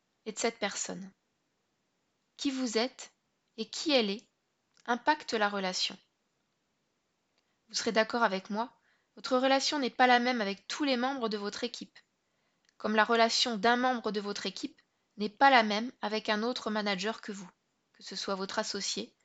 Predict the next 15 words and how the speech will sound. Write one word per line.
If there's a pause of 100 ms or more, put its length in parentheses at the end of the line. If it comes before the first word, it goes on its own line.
(340)
ou
leur
précédent
employeur. (2250)
Il
n'existe
donc
pas
de
recette
miracle, (400)
de
solution
toute
prête